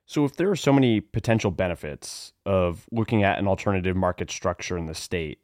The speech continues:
why are we seeing so much pushback on the idea? I mean, this isn't the first time in North Carolina, for example, and we'll talk a little bit more about kind of what's going on on the legislative side, but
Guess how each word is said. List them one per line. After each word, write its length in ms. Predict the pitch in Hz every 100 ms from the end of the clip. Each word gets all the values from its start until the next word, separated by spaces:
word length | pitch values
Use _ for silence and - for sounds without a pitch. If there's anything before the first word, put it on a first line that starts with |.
| _ _ _ _ _ -
why 280 | 95 117
are 120 | 147 156
we 120 | 131
seeing 520 | - 123 120 110 104
so 280 | - - 110
much 260 | 107 -
pushback 480 | - 113 - 82 80
on 160 | 82 82
the 140 | 80
idea? 460 | 78 78 87 73 69
I 60 | 76
mean, 160 | 92
this 120 | 110
isn't 300 | 156 135 131 - _ _ -
the 60 |
first 300 | - 120 -
time 240 | 113 107 95
in 80 |
North 220 | 95 98 -
Carolina, 580 | 101 87 92 127 101
for 180 | 90 92
example, 560 | 87 90 87 - 90 90
and 140 | 85
we'll 160 | 92 101
talk 240 | 104 98
a 40 | 98
little 200 | 95 95
bit 140 | 95
more 200 | 95 92
about 240 | 90 87
kind 120 | - 95
of 100 | 87
what's 200 | 95 -
going 220 | 95 90
on 140 | 90
on 80 | 87
the 60 | 82
legislative 460 | 98 104 90 85
side, 320 | - 82 85
but 140 | 82